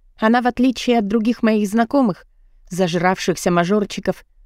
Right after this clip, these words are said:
никогда не будет осуждать. Но Ленка — наркоманка. И я лично брала свои карманные,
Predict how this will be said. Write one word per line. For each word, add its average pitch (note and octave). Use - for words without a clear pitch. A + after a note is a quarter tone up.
никогда G#3+
не G3
будет F#3+
осуждать. E3
Но F3+
Ленка — B3
наркоманка. E3
И A#3+
я A#3
лично A#3
брала E3+
свои F3+
карманные, G3